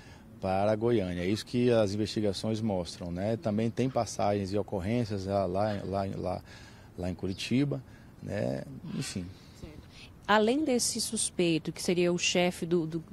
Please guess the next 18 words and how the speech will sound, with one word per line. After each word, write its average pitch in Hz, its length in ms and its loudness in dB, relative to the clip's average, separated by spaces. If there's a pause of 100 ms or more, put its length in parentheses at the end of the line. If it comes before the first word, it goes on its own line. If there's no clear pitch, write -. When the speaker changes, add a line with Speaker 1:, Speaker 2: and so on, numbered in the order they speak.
Speaker 2:
do, 160 220 -2
da 160 120 0
associação 160 440 2
criminosa 156 800 2
e 165 220 4
esse 185 180 4
ex-funcionário, 185 640 2
quem 233 160 0
são 240 140 -2
as 208 80 4
outras 196 220 0
pessoas 180 260 0
mencionadas 160 680 2
aí 160 120 2
que - 80 -20
podem 160 260 2
ser - 180 -4
presas? - 420 -4